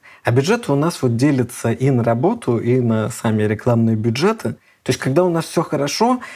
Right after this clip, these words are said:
они как раз вот агитируют, что подключайтесь, участвуйте побольше. Когда какие-то месяца, там, январь или кризис, конечно, они там определяют приоритеты,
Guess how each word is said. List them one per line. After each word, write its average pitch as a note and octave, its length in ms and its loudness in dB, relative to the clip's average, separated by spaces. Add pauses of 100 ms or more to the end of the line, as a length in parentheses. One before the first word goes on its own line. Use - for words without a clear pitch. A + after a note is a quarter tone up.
(120)
они C3 260 2
как C#3+ 180 0
раз C#3+ 280 0
вот A#2+ 180 -2 (320)
агитируют, B2+ 720 2
что A#2 640 0 (160)
подключайтесь, D3 1000 -2 (240)
участвуйте A2+ 680 0
побольше. A#2+ 680 0 (560)
Когда A2 340 2
какие-то - 380 -2
месяца, A#2 340 2
там, A#2 200 0
январь C#3+ 440 2
или A#2 140 2
кризис, D3+ 480 0
конечно, B2 460 -2
они A#2 340 2 (440)
там G#2+ 180 0
определяют A#2+ 500 2
приоритеты, A#2+ 840 -2